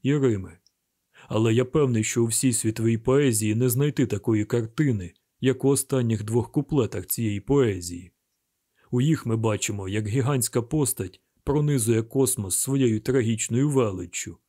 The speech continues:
І ми світ відчуваємо могутніше, ніж ми можемо його звичайно відчувати.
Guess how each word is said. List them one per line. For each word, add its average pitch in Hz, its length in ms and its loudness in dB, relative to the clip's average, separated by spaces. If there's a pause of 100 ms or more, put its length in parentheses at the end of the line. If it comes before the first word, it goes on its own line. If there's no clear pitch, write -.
(720)
І 123 120 0
ми 131 420 2
світ 135 460 -2
відчуваємо 113 880 0
могутніше, 120 880 -2
ніж 113 240 0
ми 135 300 2
можемо 117 460 2
його 110 200 2
звичайно 104 580 -2
відчувати. 107 720 -4